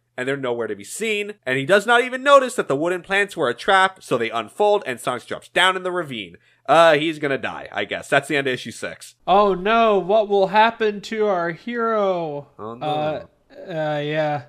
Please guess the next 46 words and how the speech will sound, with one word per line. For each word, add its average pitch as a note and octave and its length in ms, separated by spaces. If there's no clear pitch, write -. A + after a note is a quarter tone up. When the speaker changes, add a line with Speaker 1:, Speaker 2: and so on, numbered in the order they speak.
Speaker 1:
Sonic A3+ 340
Boom A#3 240
seven. E3+ 580
Again, F3+ 400
Flynn G3 320
and E3+ 240
Jampol E3 460
and C#3 160
Hernandez. C3 720
All F3 100
right, D3 220
Sonic's G#3 400
falling F#3 460
and D#3 180
then D#3 140
swoops - 400
in, A#3+ 140
it's G#3+ 160
Tails. G3+ 420
He F3+ 100
gets F#3 280
him G3+ 80
back F#3 220
on F#3+ 80
the F3+ 100
racetrack, D#3+ 500
whoopity-doo. D#3 720
Amy G#3 380
and F3 180
Knuckles F3 400
use E3 160
their D#3 140
energy D#3+ 320
whips D#3+ 220
to C#3+ 60
break C#3+ 260
his A#2 160
fall, F3 500
so - 280
Speaker 2:
Oh A3+ 60
yeah, A3 440
wait, G#3+ 360
by G#3+ 180
the G#3+ 120
way, G#3 340
uh, F3+ 300